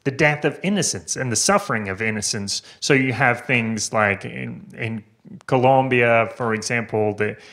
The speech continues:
um, the, the government will come in and they'll capture people, um, and claim they, that they were narcos or that they were, um, they, they were guerrillas or whatever,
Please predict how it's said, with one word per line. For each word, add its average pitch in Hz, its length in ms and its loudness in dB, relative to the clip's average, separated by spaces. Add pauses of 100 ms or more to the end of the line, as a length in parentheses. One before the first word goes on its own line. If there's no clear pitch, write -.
(220)
um, 104 460 2
the, 107 220 -2
the 110 140 -8
government 123 460 2
will 113 80 0
come 117 300 2
in 110 260 4
and 104 180 -2
they'll 98 200 2
capture 117 600 2
people, 101 640 -2 (380)
um, 98 460 0
and 101 300 -6 (140)
claim 135 380 2
they, 110 220 4 (100)
that 113 240 -4
they 110 100 0
were 104 140 0
narcos 104 720 2
or 98 60 -4
that 107 260 -6
they 98 140 0
were, 95 420 0
um, 95 460 -4
they, 104 100 0
they 104 240 -8
were 98 140 -2
guerrillas 117 560 2
or 110 80 0
whatever, 110 480 2